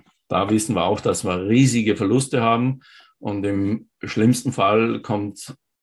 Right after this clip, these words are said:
ein Regen und wäscht dir dann die Säure direkt zum Getreidekeimling runter und du hast wahrscheinlich eine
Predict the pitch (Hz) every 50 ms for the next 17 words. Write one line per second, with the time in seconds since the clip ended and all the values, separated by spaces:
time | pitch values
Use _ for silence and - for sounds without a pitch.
0 | - - - - 110 101 95 92 87 101 110 120 123 131 135 127 127 123 110 101
1 | 104 104 98 101 92 95 107 113 110 - - 117 95 101 101 104 104 101 - -
2 | 90 87 101 107 110 120 117 113 113 - - 113 120 117 117 110 104 - _ -
3 | - _ _ _ - - _ _ _ - - 123 110 107 104 101 104 104 101 95
4 | 87 _ _ _ _ _ - - - 110 92 - - 95 92 95 104 113 117 110
5 | - - 107 107 113 117 113 120 117 113 110 113 117 113 - - 101 101 104 98
6 | 98 95 90 - - 87 90 98 101 - - - - - 120 - 87 92 98 -
7 | - 98 95 101 98 95 - - 92 90 90 90 90 90 87